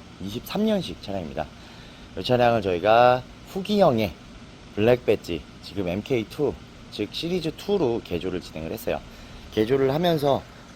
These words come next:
블랙 배지로 함께 세팅을 했고요. 뭐, 저희는 보시다시피 이 블랙 배지도 그냥 단순히 검정색이 아닌 이렇게 크롬이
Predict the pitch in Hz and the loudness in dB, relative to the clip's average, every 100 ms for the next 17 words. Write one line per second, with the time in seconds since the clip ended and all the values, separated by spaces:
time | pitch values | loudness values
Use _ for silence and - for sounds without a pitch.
0 | - 117 131 - 127 - 98 113 180 - | -2 4 4 4 -2 0 -2 -2 -4 -12
1 | - - - 90 90 87 82 117 - 98 | -20 -20 -14 -6 -4 -4 -4 -6 -2 2
2 | 143 - 113 117 - 104 120 - 85 87 | 0 0 -2 -2 0 0 0 -4 -4 -2
3 | 82 - - - - 95 113 110 104 123 | -2 -8 -18 -14 -2 0 2 2 2 2
4 | - 127 127 120 95 - - - - 90 | 2 4 4 4 0 -10 -18 -18 -12 -8
5 | 92 - 123 139 143 - 107 104 120 90 | -6 2 2 4 0 0 0 2 2 0
6 | - 101 92 92 113 135 143 - 95 117 | -2 -6 -2 -2 -2 -2 -4 -2 -2 0
7 | 127 127 110 82 113 113 80 87 - 98 | 0 -2 -2 -2 -2 -4 -6 -6 -2 -2
8 | - - - - - - 175 156 104 107 | -4 -18 -20 -20 -12 0 2 4 2 2
9 | 85 | -2